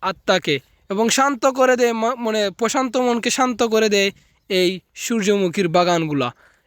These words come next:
এই বাগানগুলো আপনারা পরিদর্শন করতে অবশ্যই চলে আসবেন সুনামগঞ্জ নীলপুর রাবারবাড়ি গ্রামের ব্রিজে। আসলেই আপনারা দেখতে পারবেন এই জায়গার সৌন্দর্য। সৌন্দর্য উপভোগ করতে গেলে ভাই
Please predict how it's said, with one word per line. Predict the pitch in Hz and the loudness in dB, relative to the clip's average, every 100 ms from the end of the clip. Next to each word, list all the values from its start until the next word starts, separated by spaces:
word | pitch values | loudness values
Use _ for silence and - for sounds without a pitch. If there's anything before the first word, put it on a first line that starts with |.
| - | -2
এই | 196 196 | 0 2
বাগানগুলো | 202 220 220 226 208 | 2 2 2 0 0
আপনারা | 220 214 190 | 0 -2 -2
পরিদর্শন | 208 202 196 220 208 | -2 -2 -2 -4 -4
করতে | 196 185 208 208 _ _ - | -4 -2 -2 -2 _ _ -6
অবশ্যই | 196 214 208 240 - | -2 0 0 -2 0
চলে | 214 214 | 2 2
আসবেন | 190 208 208 - _ - - | 0 -4 -6 -10 _ -12 -6
সুনামগঞ্জ | 233 226 226 214 220 226 208 - _ _ 190 | 0 2 2 0 -2 -2 -8 -16 _ _ -2
নীলপুর | 208 226 - 214 214 _ _ _ | -2 -2 0 0 0 _ _ _
রাবারবাড়ি | 175 208 220 226 220 208 190 | 0 2 4 2 2 0 0
গ্রামের | 214 208 202 196 - _ _ _ 165 | 0 0 -2 -4 -8 _ _ _ -6
ব্রিজে। | 170 226 202 170 135 _ _ _ - 185 | -2 -2 -2 -2 -4 _ _ _ -6 -2
আসলেই | - 233 247 220 | -2 0 2 2
আপনারা | 233 214 208 | 2 0 2
দেখতে | 202 - 220 | 0 -2 -2
পারবেন | 208 196 202 214 - - - 202 | 0 2 0 -4 -8 -18 -4 2
এই | 185 196 | 4 4
জায়গার | 196 185 190 185 - _ - | 2 0 -2 -2 -6 _ -8
সৌন্দর্য। | 247 240 226 214 165 139 - _ _ - | -4 -2 -2 -2 -2 -6 -10 _ _ -2
সৌন্দর্য | 247 254 247 240 240 | 2 4 4 4 0
উপভোগ | 254 254 233 233 | 0 -2 -2 -4
করতে | 226 240 226 | -4 -4 -4
গেলে | 214 | -4
ভাই | 202 202 | -2 -4